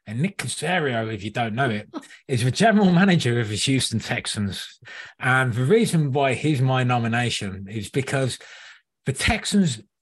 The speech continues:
shouldn't have won their game against the Colts. It cost them the number one overall pick. It cost them trade capital. It cost them their ability to, to pick the quarterback that they wanted. And I believe it's because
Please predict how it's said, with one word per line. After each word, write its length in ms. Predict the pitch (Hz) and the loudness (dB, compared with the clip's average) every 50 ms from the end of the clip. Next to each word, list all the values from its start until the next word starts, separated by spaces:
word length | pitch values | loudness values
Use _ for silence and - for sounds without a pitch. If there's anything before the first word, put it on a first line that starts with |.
| _ - | _ -8
shouldn't 480 | - - - - 160 151 143 151 135 113 | -4 -2 0 2 2 2 2 0 -2 -2
have 160 | 117 117 104 | -2 -2 0
won 200 | 123 120 120 117 | 0 0 0 2
their 160 | 117 113 110 | 0 0 0
game 280 | 101 107 104 104 104 101 | -2 -2 -2 0 0 0
against 340 | 101 - 104 101 98 - - | 0 -2 -2 -4 -4 -6 -8
the 60 | 101 | -12
Colts. 640 | - - 104 101 90 85 - - - - - - - | -8 -6 -6 -6 -6 -8 -10 -10 -10 -10 -10 -14 -14
It 220 | 110 - 127 104 | -10 -10 -10 -6
cost 300 | - - 147 131 - - | -4 -4 -2 -2 -4 -4
them 160 | - 127 120 117 | -4 -2 -2 -2
the 60 | 120 | -2
number 200 | 120 117 113 110 | -2 -2 -2 -2
one 220 | 107 110 110 110 | -2 -2 -2 -2
overall 380 | 110 107 107 98 98 107 104 101 | -2 -2 -2 -4 -4 -4 -6 -6
pick. 440 | - - 165 180 170 156 - - 120 | -4 -4 -2 0 0 -2 -4 -6 -12
It 100 | 110 - | -10 -8
cost 260 | - 117 101 - - | -6 -6 -6 -6 -8
them 160 | 101 98 104 | -8 -8 -8
trade 320 | - - 143 143 147 135 | -6 -6 -4 -4 -4 -4
capital. 420 | - 139 135 - - - - 127 117 | -4 -6 -6 -6 -6 -8 -6 -6 -6
It 80 | 110 | -6
cost 240 | - - 101 - - | -6 -6 -6 -6 -6
them 100 | - 104 | -6 -4
their 160 | 101 101 98 | -4 -4 -4
ability 380 | 98 98 - 107 104 95 110 104 | -4 -6 -6 -6 -6 -6 -6 -6
to, 220 | - - 110 98 - - - - - _ - | -6 -6 -6 -8 -8 -10 -16 -18 -16 _ -4
to 100 | - 131 | -4 -4
pick 340 | - - - - 131 - - | -2 0 0 0 0 -2 -2
the 100 | - 117 | -8 -8
quarterback 500 | - - 127 120 113 110 107 104 92 90 | -4 -2 -4 -4 -4 -4 -6 -8 -8 -8
that 120 | 117 107 | -8 -8
they 120 | 95 110 107 | -6 -6 -6
wanted. 420 | 101 107 110 107 - 117 110 - - - - - - - - _ _ _ _ _ - | -4 -6 -8 -8 -10 -12 -14 -14 -16 -18 -18 -18 -18 -20 -20 _ _ _ _ _ -10
And 80 | - - - | -10 -8 -6
I 220 | - - 220 247 | -2 0 0 0
believe 540 | 180 - 156 127 117 104 104 117 127 - - - - _ _ | 0 0 0 -2 -2 -4 -4 -6 -8 -10 -12 -16 -20 _ _
it's 160 | - 165 - - | -6 -6 -4 -2
because 420 | - 151 - - 165 - - - | -4 -2 0 0 0 0 -2 -6